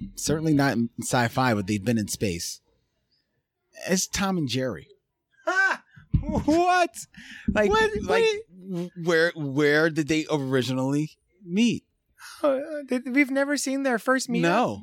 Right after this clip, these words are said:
Speaker 1: I mean, you've
Speaker 2: Aw.
Speaker 1: seen, you've seen them meet back in time.
Speaker 2: Uh-huh.
Speaker 1: You've seen them meet in space. But there has to be a definitive time where Tom met Jerry and his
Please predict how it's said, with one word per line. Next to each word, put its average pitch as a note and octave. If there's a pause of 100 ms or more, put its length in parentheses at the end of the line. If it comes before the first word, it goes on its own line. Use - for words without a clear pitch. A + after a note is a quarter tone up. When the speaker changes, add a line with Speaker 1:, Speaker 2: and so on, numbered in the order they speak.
(160)
Speaker 1:
I A3+
mean, G3+
you've G3+
Speaker 2:
Aw. E3+
Speaker 1:
seen, E3+
you've E3
seen C#3 (260)
them B2+ (240)
meet A#2
back G#2
in G2+
time. D3
Speaker 2:
Uh-huh. C#3
Speaker 1:
You've B2+
seen B2
them G#2+
meet A2
in G#2
space. D3+ (200)
But D3
there F3+
has G#3+
to E3
be D#3
a C3+
definitive F3+
time A#2 (340)
where A#2+
Tom B2+ (300)
met A#2+ (100)
Jerry G#2+ (500)
and A#2
his A#2